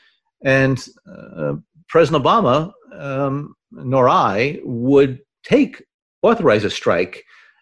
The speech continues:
against the compound if it resulted in the deaths of, of innocents. And so we established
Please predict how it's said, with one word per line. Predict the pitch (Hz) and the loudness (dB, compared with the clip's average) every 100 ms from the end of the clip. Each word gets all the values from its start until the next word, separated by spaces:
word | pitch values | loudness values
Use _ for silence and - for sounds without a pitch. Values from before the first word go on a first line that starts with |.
| _ | _
against | 123 151 147 | -2 0 0
the | 143 | -2
compound | - 196 208 120 107 113 | 0 -2 -2 -2 -2 -2
if | 131 | -2
it | |
resulted | 123 117 135 196 113 101 | -4 0 2 2 0 -2
in | 117 | -2
the | 117 | -4
deaths | 92 107 131 - - | -2 -4 -4 -6 -6
of, | 151 - | -6 -6
of | - 120 | -8 -6
innocents. | 185 254 - - - - _ - - _ _ - | -4 -6 -8 -14 -18 -20 _ -20 -20 _ _ -6
And | 131 | -4
so | - 131 127 127 | 2 4 6 4
we | 127 120 156 | -2 -2 0
established | 185 - 143 143 160 - | 2 2 0 2 0 0